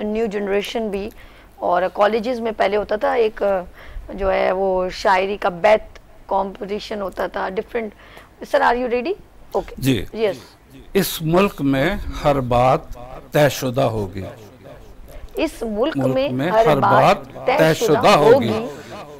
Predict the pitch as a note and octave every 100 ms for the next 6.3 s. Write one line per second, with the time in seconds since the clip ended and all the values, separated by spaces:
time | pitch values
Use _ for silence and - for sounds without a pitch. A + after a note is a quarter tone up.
0 | - F3+ G#3+ F#3 G#3+ F3+ G3 D3+ - G3
1 | F#3+ G#3 - - G3 F3 D3+ C3+ - B2+
2 | C3 A#2 A2+ F#2 F2 - A#2 G#2 - -
3 | - - - - - - A3+ C4 D3+ D#3+
4 | F3+ C#4 C#3+ D#3+ F3+ - F3+ D#3+ G#3+ G#3
5 | F3 E3 D#3 - A#3 A3 A#3 G#3+ A3 G3
6 | F3 F3